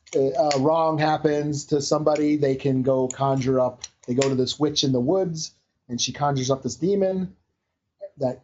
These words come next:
called Pumpkinhead, who basically kills everybody. And, um, and once everybody's dead,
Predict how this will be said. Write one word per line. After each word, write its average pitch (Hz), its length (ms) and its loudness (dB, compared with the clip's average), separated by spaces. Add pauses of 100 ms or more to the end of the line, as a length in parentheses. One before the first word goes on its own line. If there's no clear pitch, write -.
(100)
called 135 240 -2
Pumpkinhead, 202 580 0
who 151 160 0
basically 139 460 0
kills 151 340 0
everybody. 117 520 -2 (1200)
And, 127 240 0
um, 113 460 0 (1000)
and 131 220 0
once 139 360 -2 (720)
everybody's 135 420 2
dead, 175 440 0